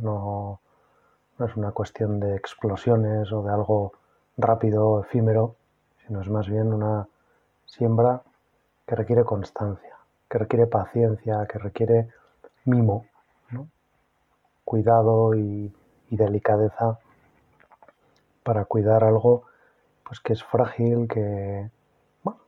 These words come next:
y que de algún modo también no nos pertenece a nosotros, ni nos pertenece, ni,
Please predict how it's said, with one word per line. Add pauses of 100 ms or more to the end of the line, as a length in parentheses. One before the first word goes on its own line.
(160)
y
que
de
algún
modo
también
no
nos
pertenece
a
nosotros,
ni
nos
pertenece,
ni,